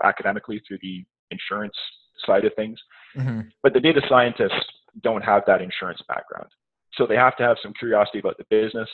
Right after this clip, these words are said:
Speaker 1: They have to have curiosity about technology, be willing to learn. And frankly, what, one of the things I've learned in my career is you can't be too attached. You know, as much as, for example, I, you know, I love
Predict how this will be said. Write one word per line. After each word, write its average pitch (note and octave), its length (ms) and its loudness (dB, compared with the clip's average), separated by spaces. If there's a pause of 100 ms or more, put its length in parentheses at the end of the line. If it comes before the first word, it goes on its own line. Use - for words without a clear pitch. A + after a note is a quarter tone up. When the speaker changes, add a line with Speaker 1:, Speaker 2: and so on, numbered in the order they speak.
(100)
Speaker 1:
They G#2 60 -4
have G2+ 120 -2
to G#2+ 80 -4
have G2 140 -2
curiosity F#2+ 540 -2
about E2+ 160 -2
technology, G2+ 680 -2 (240)
be G#2+ 100 -2
willing B2 280 4
to G#2+ 80 -2
learn. G2+ 320 -4 (560)
And B2+ 160 2
frankly, D3 280 6
what, C3+ 180 4
one C#3 160 4
of C3 60 2
the - 40 -8
things A#2 180 -6
I've C3 220 8
learned B2 180 -2
in G2+ 60 -8
my A#2 160 0
career G#2 500 -4
is G#2+ 180 -6 (300)
you A2+ 120 -14 (120)
can't C#3+ 280 -4
be A#2+ 120 -10 (180)
too A#2 120 -2
attached. G#2+ 360 2 (160)
You G2 80 -10
know, G2 100 0
as A#2+ 280 0
much D3 140 6 (100)
as, - 80 -2 (120)
for A#2+ 60 -4
example, A2+ 300 -4
I, A2 40 2
you G#2 100 -6
know, G2+ 120 -6
I F#2+ 120 -4
love A#2 140 6